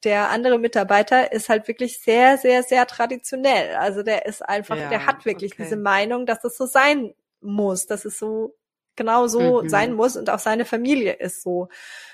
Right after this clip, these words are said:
Speaker 1: Und, ähm, mein Mann und halt auch seine Familie sind da einfach auch ein bisschen,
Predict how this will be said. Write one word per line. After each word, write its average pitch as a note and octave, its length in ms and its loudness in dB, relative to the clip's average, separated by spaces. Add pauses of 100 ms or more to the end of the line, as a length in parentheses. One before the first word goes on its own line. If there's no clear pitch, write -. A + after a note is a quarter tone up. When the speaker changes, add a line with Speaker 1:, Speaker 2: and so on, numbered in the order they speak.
(160)
Speaker 1:
Und, G#3 580 0
ähm, G3 640 -2
mein G#3 200 0
Mann A3 300 2
und G#3 140 -6
halt G#3 220 -4
auch G3 80 -10
seine A3 260 -6
Familie G#3+ 460 -8
sind G#3+ 240 -8
da G#3 120 -2
einfach G3 440 -10 (360)
auch G#3+ 160 4
ein A3 140 -4
bisschen, G#3+ 500 -6